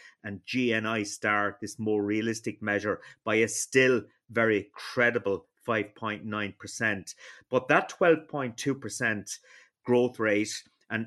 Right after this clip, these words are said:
and it was written up in the media in, in the sense that this is the country, and despite the small size of Ireland, this is one of the reasons why the Eurozone economy delivered positive G D P growth.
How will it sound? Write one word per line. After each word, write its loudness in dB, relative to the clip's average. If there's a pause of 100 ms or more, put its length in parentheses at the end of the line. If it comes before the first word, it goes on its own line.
and -4
it 2
was -4
written 2
up 2
in -4
the -2
media 0 (380)
in, -6
in -4
the -6
sense -4
that -2 (500)
this 4
is 0
the -12
country, -2
and -10
despite -2
the -12
small -4
size -2
of -8
Ireland, -2 (340)
this 2
is -6
one -2
of -4
the -4
reasons -6
why 0
the -8
Eurozone -2
economy -4 (320)
delivered 2
positive -4
G -4
D -2
P -4
growth. 0